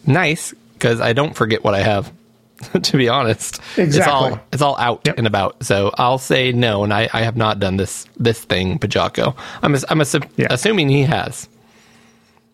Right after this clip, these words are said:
Speaker 2: <laughs> Right, right. Or maybe he wouldn't ask the question. You're right.
Speaker 1: Yeah, I wish,
Speaker 2: So,
Speaker 1: I
Speaker 2: yeah.
Speaker 1: wish he would have answered it. Maybe he did, and I missed that, that,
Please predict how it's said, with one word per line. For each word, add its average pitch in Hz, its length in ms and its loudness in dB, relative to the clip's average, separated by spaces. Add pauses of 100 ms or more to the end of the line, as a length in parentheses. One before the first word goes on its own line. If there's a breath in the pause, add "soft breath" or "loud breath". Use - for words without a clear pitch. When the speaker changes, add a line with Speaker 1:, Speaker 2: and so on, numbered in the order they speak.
Speaker 2:
<laughs> 208 140 4
Right, 202 440 2
right. 170 300 0
Or 147 320 2
maybe 175 240 4
he 185 80 4
wouldn't 175 180 2
ask 156 220 0
the - 80 0
question. 156 400 0
You're 135 120 0
right. 143 220 0
Speaker 1:
Yeah, 139 160 2
I 123 60 2
wish, 139 160 4
Speaker 2:
So, 135 80 2
Speaker 1:
I 131 120 -2
Speaker 2:
yeah. 135 80 4
Speaker 1:
wish - 120 2
he 156 120 2
would 143 140 2
have - 80 -2
answered 131 300 0
it. 107 80 0
Maybe 131 200 2
he 127 100 2
did, 120 200 0
and 123 80 2
I 110 60 2
missed 117 220 0
that, 101 320 -2
that, 104 260 0